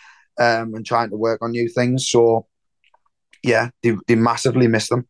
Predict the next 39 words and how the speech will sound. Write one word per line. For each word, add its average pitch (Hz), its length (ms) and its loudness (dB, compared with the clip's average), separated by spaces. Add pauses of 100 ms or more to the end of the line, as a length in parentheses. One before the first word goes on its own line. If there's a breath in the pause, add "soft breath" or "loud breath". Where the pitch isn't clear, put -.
(200)
And 107 340 -2 (1000 loud breath)
<sighs> - 680 -10
we, 113 140 -2 (680 loud breath)
uh, 113 300 0 (100)
we 117 120 4
need 120 240 2
Sims 113 340 0
back 143 240 -2 (640)
just 127 220 0
as 123 100 2
a 117 60 2
presence. 127 560 -2 (360)
E-, 143 240 4
even 135 200 4
it, - 100 0 (760 loud breath)
the 127 140 0
thing 165 240 2
that, 160 140 -2 (100)
even 156 260 2
if 151 120 2
they're 160 160 2
not 151 160 -2
getting 151 180 -2
on 151 100 -2
the 151 120 -2
end 156 160 -2
of 104 80 -8
it, 90 100 -6
what 139 200 0
Sims 139 380 -4
and 131 140 -6
Stewart 131 400 0
do 120 240 2
is 98 120 -4
they 127 160 0
occupy 120 500 -2
two 117 240 -4
centre 104 280 -4
halves, 113 360 -2